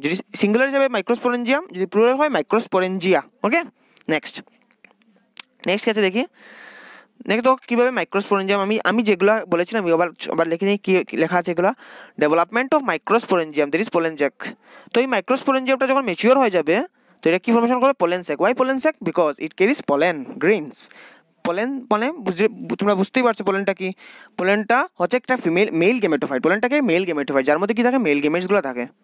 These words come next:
ওকে, তো এগুলো কোথায় থাকে? স্যাক means ব্যাগ লাইক স্ট্রাকচার। তো anther-এর মধ্যে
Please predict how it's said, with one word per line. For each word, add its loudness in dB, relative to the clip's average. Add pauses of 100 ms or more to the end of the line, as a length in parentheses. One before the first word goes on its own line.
ওকে, 0 (360)
তো 2
এগুলো 2 (100)
কোথায় 2
থাকে? 0
স্যাক -2
means 4
ব্যাগ 0
লাইক 2
স্ট্রাকচার। -2 (400)
তো 4 (220)
anther-এর 0
মধ্যে 0